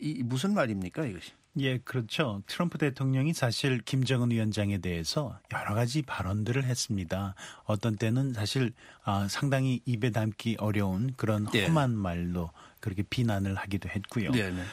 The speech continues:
Speaker 2: 아, 그런데 그 김정은 위원장과의 정상회담 발언을 한 언저리에는 또 김정은 위원장에서 대에 대해서, 아, 어느 정도 평가라고 할까요? 그런 발언도 했습니다.
Speaker 1: 네.
Speaker 2: 아, 이 발언을 사실 두 차례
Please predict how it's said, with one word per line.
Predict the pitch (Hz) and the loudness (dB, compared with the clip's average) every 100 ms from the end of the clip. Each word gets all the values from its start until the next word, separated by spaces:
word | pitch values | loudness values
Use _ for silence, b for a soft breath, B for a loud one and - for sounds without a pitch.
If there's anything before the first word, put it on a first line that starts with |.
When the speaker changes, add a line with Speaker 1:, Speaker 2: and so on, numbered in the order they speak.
| B B | B B
Speaker 2:
아, | 117 | -2
그런데 | - 127 123 156 - | 2 2 4 4 2
그 | - 104 | -2 0
김정은 | 98 131 127 123 120 | 2 2 4 4 4
위원장과의 | 110 107 107 101 98 101 135 143 b b - | 4 4 2 2 2 2 0 -2 b b -4
정상회담 | 139 147 147 156 143 131 117 104 95 110 127 | 0 2 2 2 2 2 2 2 0 -4 -6
발언을 | - 101 104 101 95 | -2 0 2 2 0
한 | 110 104 | 0 0
언저리에는 | 104 104 98 101 95 92 127 143 | 0 0 2 0 0 0 0 0
또 | 170 185 B B B B | -2 -2 B B B B
김정은 | 156 147 135 131 127 127 | 2 4 4 4 2 2
위원장에서 | 117 110 104 107 98 95 - 151 - B B | 2 2 2 2 2 0 -2 -4 -6 B B
대에 | 113 107 | 0 2
대해서, | 98 98 90 - 147 - B B | 2 0 0 0 -2 -4 B B
아, | - 104 | -2 0
어느 | 110 120 | 2 2
정도 | 127 120 113 104 _ | 2 2 0 -2 _
평가라고 | - 185 190 190 123 101 98 | -2 2 2 4 4 2 0
할까요? | 90 - 95 143 | -2 0 0 0
그런 | - 131 135 127 | 0 2 2 0
발언도 | - - 90 107 104 | -4 -4 0 0 0
했습니다. | 95 - 90 87 101 92 - | -2 -2 -2 -2 -2 -2 -2
Speaker 1:
네. | 85 87 92 - | -4 -6 -6 -2
Speaker 2:
아, | 117 113 | 0 2
이 | 147 | 2
발언을 | 127 120 131 170 | 4 4 2 2
사실 | 139 131 175 170 - | 2 2 2 -2 -4
두 | - 156 | 0 0
차례 | - 139 113 87 | 2 2 2 0